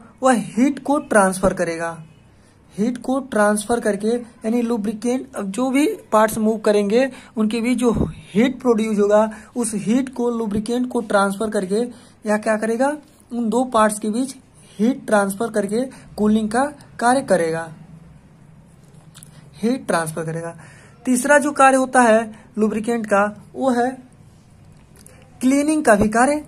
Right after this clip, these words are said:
करने का यह कार्य करता है, यानी क्लीनिंग भी ये करेगा। और क्लीनिंग करे, कैसे करेगा, तो यह डिटर्जेंसी, यानी जो भी उनके बीच हल्के हल्के रस्ट होंगे उस रस्ट को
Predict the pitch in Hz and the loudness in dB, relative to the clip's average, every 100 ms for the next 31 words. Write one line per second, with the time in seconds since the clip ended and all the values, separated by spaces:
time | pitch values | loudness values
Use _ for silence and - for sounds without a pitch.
0 | - 220 226 233 254 302 - - - - | -2 -2 0 -2 -2 -2 -8 -20 -20 -20
1 | - - - 254 254 233 254 262 202 185 | -20 -16 -4 -4 2 4 4 4 2 2
2 | 170 165 165 - - - - - - - | 0 0 -6 -14 -20 -20 -20 -20 -20 -12
3 | 214 262 277 - 247 262 302 294 254 240 | -6 -4 -6 -2 0 0 0 0 2 2
4 | 240 214 202 208 214 - - 233 233 254 | 2 2 4 2 0 -8 -2 0 0 0
5 | 262 302 302 277 254 247 233 240 226 214 | 0 0 2 2 2 0 0 0 0 4
6 | 214 226 220 - - - 294 302 - 208 | 4 2 -2 -20 -12 2 2 2 -4 -4
7 | 226 262 269 226 233 226 247 214 - - | -2 2 2 4 0 0 -2 -2 -6 -16
8 | - - - - - 247 294 349 - 220 | -20 -20 -20 -18 -6 -2 -2 -4 -10 -8
9 | 185 254 254 277 311 - - 240 240 240 | -4 0 2 2 2 -2 -4 -4 -4 -4
10 | 254 202 240 220 - - - - - - | -4 -2 -4 -4 -10 -16 -20 -20 -20 -20
11 | - - - 233 220 247 226 233 214 226 | -20 -8 0 0 4 2 2 2 6 6
12 | 240 233 208 214 226 226 - 214 247 247 | 4 0 2 2 2 0 -4 0 0 0
13 | - 220 247 | -4 -2 -2